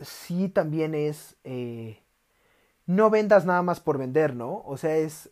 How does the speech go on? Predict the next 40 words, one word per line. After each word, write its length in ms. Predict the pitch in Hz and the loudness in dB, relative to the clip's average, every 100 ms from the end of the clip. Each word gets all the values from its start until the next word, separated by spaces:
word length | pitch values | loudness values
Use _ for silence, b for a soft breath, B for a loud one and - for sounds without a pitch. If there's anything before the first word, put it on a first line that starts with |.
| - | -20
c-, 220 | - - - | -16 -16 -4
qué 140 | 185 | -2
beneficio 720 | 202 202 143 165 156 - 165 | 0 -2 -4 -4 -6 -4 -4
te 120 | 147 | -4
dio 200 | 127 135 | -2 -2
a 100 | 143 | -2
ti 200 | - 135 | -6 -8
lo 120 | 151 | -6
que 100 | 147 | -8
tú 100 | 120 | -10
estás 240 | 120 131 117 | -10 -8 -8
vendiendo, 560 | 107 107 117 127 190 - b b b b | -8 -8 -8 -8 -10 -12 b b b b
qué 160 | - 185 | -2 0
beneficio 640 | 214 170 - 196 190 214 | 0 -4 -4 -6 -4 -4
te 80 | 202 | -4
está 220 | 143 156 | -4 -2
dando 260 | 151 143 147 | -2 -2 -4
lo 100 | 131 | -8
que 60 | 113 | -10
estás 220 | 123 123 | -12 -10
consumiendo 680 | 147 - 113 113 117 143 - b b b b | -10 -10 -12 -10 -10 -10 -12 b b b b
y 120 | 160 | -6
cómo 240 | 180 185 | -2 0
lo 120 | 190 160 | 2 0
vas 200 | 156 170 | -2 -4
a 100 | 151 | -6
poder 280 | 135 143 | -4 -4
recomendar 720 | 156 151 127 117 113 120 135 - | -4 -8 -8 -8 -8 -8 -8 -8
y 120 | 185 151 | -6 -2
cómo 280 | 220 254 | 0 0
vas 180 | 233 226 | 0 -2
a 80 | 202 | -2
poder 220 | 160 170 | -2 -2
hacer 200 | 165 180 | -2 -6
un 120 | 170 | -8
paquete 560 | 151 135 - 185 202 202 | -6 -8 -6 -4 -2 -2
aparte 540 | 139 - 160 190 - 208 | -4 -4 -4 -4 -2 -2
de 160 | 151 | -2
ese 180 | 147 160 | -6 -8
producto, 560 | 151 110 131 143 - | -10 -8 -8 -10 -16